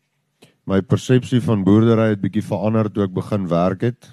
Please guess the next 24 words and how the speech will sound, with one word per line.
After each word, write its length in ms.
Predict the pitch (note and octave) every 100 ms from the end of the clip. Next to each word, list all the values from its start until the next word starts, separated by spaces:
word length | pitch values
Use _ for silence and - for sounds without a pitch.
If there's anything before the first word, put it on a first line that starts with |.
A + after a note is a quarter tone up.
| _
Ek 120 | - E2+
het 140 | F2
vir 120 | G#2
'n 180 | F2 G2
uitvoermaatskappy 800 | - A2+ G#2+ G2 - G2 - G2+
gewerk 460 | G#2+ F2 F2 F2+ F#2
en 100 | F2
ek 140 | E2
dink 260 | F#2+ G2+ - _ _ - _ _ _
toe 140 | - G2+
ek 100 | G2
sien 380 | - C3 A#2 G#2+
wat 200 | F#2+ G2
se 120 | A#2+
waarde 480 | F#2 F2+ G#2 A2 A2
'n 80 | G2
mens 220 | F#2+ G2
kan 240 | G#2 F#2+
toevoeg 600 | - G#2+ A#2 G2+ - - _ -
in 140 | F#2+
daai, 340 | F2+ F2+ G#2+ G#2+ _ _ _ _ -
eh, 220 | F#2 F#2
lyn 320 | F#2 F#2+ A2
van, 420 | G#2 G#2 F#2+ E2+